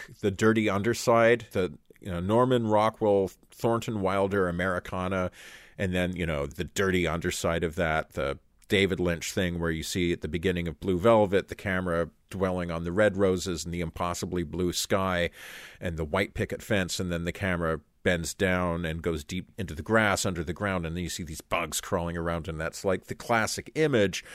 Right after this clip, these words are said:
of that, you know, what lies beneath thing. And that trope can actually be a real cliche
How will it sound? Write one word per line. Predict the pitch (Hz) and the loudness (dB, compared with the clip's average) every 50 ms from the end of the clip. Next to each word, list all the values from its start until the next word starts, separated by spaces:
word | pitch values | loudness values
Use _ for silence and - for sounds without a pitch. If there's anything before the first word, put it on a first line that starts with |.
| - - - - - | -18 -18 -18 -6 -4
of | 104 101 85 | -4 -2 0
that, | 101 92 85 82 - - | 2 0 0 0 -2 -4
you | 107 95 | -4 -2
know, | 87 80 | -2 -2
what | 80 78 92 101 98 - | -2 0 0 0 0 0
lies | - 92 92 92 95 95 90 95 92 87 78 78 | 0 2 2 4 6 6 6 4 4 2 0 -2
beneath | 76 78 98 101 107 101 90 - | -2 0 0 0 0 -2 -4 -2
thing. | - 131 107 95 - - | -2 -2 -2 -2 0 0
And | 139 156 160 131 - - | 0 0 0 0 2 4
that | 180 233 262 285 - - _ _ _ _ | 4 4 4 0 -2 -6 _ _ _ _
trope | - - - 151 143 143 139 - - - | -6 -2 0 2 2 2 2 0 -4 -8
can | - - 127 - | -8 -8 -8 -4
actually | - 131 127 123 - - 147 151 120 | -4 -4 -4 -4 -4 0 0 0 2
be | 107 117 113 | 2 2 2
a | 104 98 | 2 2
real | 95 98 107 113 101 | 2 0 0 0 0
cliche | 92 - - - 104 90 - - - 95 82 76 73 71 | 0 -2 -6 -6 -4 -4 -2 -2 -2 -2 -2 -2 -4 -6